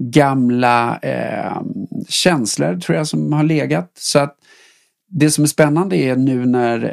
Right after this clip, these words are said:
eh, du gör den här intervjun med mig och det har gått några dagar, är ju, och du har ju märkt det själv, att jag har ju en helt annan energi. Eh, mycket <laughs> mer, mer energi, skulle jag säga.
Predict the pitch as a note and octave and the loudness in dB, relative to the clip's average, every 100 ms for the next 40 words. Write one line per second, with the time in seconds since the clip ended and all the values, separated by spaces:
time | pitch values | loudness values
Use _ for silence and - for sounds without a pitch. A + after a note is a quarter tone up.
0 | A#2+ A#2 A2 A2 A2 C3 B2 A#2+ A#2 A#2 | -2 -2 -2 -2 -4 -6 -2 -2 0 -2
1 | A#2+ A#2 A2 A#2 A2+ A2+ C#3 C#3 A#2 A#2+ | -2 -2 -2 -2 0 0 0 0 2 0
2 | B2+ G#3+ - D3 B2+ A2+ G2+ A2+ A#2+ A#2+ | 2 0 2 0 0 0 0 0 2 2
3 | A2+ A#2 - - - - - B2 B2 D#3 | 0 -2 -6 -20 -20 -18 -4 -2 0 2
4 | F3 C3+ B2+ B2+ A#2 A2+ - A3 - G#2+ | 2 2 2 2 0 -2 2 0 2 -2
5 | A#2 _ - _ B2+ A#2 A#2+ C3+ D#3+ D3+ | -4 _ -20 _ -12 -4 0 2 2 2
6 | C#3+ B2 B2 A2+ A2+ A2 A2 G#2+ G#2 - | 2 2 0 0 0 0 0 0 -2 0
7 | C#4 F2 G#2 _ - _ _ - G#2+ G2+ | 0 0 -4 _ -20 _ _ -4 -4 -2
8 | F#2 F#2 G2+ D#3 D3+ - A#3 G3+ D#3 B2+ | -4 -4 0 0 0 -4 -4 4 4 4
9 | C3+ A#2+ - - _ - A#2+ B2+ B3+ D4+ | -2 -4 -18 -20 _ -4 0 4 4 4
10 | A#2+ G#2 F2+ G2 E2+ - A#1+ C2+ - - | 0 -2 -2 -2 -4 -6 -6 -6 -8 -10